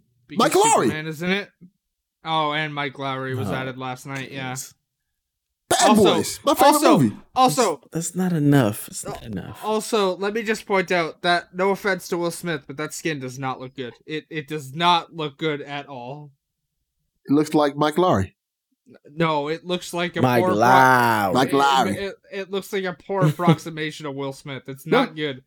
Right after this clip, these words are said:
Speaker 2: No,
Speaker 1: The
Speaker 2: it looks
Speaker 1: John
Speaker 2: like Mike
Speaker 1: Wick
Speaker 2: Lowry.
Speaker 1: skin looks more like Keanu than the Mike Lowry skin looks like Will Smith.
Speaker 2: I wonder, did they get his likeness for that? 'Cause I noticed it's, it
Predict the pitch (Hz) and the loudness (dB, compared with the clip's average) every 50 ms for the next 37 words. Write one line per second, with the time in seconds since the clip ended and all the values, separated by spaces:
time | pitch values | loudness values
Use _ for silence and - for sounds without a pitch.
0 | _ _ _ - - 202 226 - 208 196 190 185 202 214 226 226 220 196 170 175 | _ _ _ 0 2 2 4 4 4 4 4 4 4 4 4 2 0 0 2 2
1 | 202 - 180 170 170 165 156 139 123 - 156 151 165 170 170 - 131 185 185 180 | 4 4 4 4 4 4 4 4 4 2 0 -4 -6 -4 -4 -4 -6 -4 -4 -4
2 | 180 180 175 180 175 170 165 - - 190 170 160 160 170 165 160 147 139 139 135 | -4 -4 -2 -2 -4 -4 -6 -6 -4 -2 -2 0 0 0 -2 -2 -4 -4 -4 -4
3 | 139 139 139 135 135 139 135 131 127 - _ _ _ 175 165 156 147 143 135 135 | -4 -4 -4 -4 -6 -8 -10 -12 -14 -18 _ _ _ -10 -6 -4 -4 -4 -4 -6
4 | 143 151 151 143 - 147 143 139 143 143 139 139 135 - - 143 131 131 127 127 | -6 -6 -6 -6 -6 -6 -6 -4 -4 -4 -4 -6 -8 -8 -10 -10 -8 -8 -10 -10
5 | - 143 131 - 147 135 127 127 - - 143 131 117 110 117 - - - - - | -10 -12 -10 -8 -6 -6 -6 -6 -8 -10 -14 -12 -12 -14 -18 -20 -20 -20 -8 -2
6 | - - 359 339 320 269 214 175 180 156 165 175 165 151 - 160 160 165 160 139 | 0 2 4 4 4 4 4 4 2 4 4 2 2 2 4 4 4 6 4 4
7 | - 113 127 131 - - 82 - - - 98 90 82 - - _ _ _ _ _ | 2 2 0 0 -2 -4 -10 -8 -6 -4 -4 -4 -4 -6 -8 _ _ _ _ _
8 | _ _ _ _ _ - 147 147 151 175 175 156 139 143 139 131 - 143 | _ _ _ _ _ -2 0 2 2 4 2 2 4 2 0 0 0 0